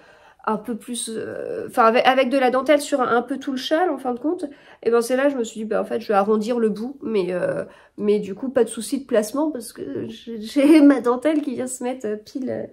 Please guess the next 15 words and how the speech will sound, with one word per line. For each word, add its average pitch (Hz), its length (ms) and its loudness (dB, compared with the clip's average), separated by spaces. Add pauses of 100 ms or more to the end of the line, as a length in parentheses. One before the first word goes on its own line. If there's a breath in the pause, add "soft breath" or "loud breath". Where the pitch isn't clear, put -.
(340 loud breath)
pile 269 220 -4
ici. - 400 -8 (460)
Bon, 214 100 -2
je 214 80 -4
vous 226 140 0
insérerai 247 420 0
des 214 140 -4
vidéos 214 340 -4
pour 226 160 -14
que - 60 -20
ça 220 120 -10
ait 208 60 -8
plus - 420 -16
de 220 200 -10
sens, - 480 -16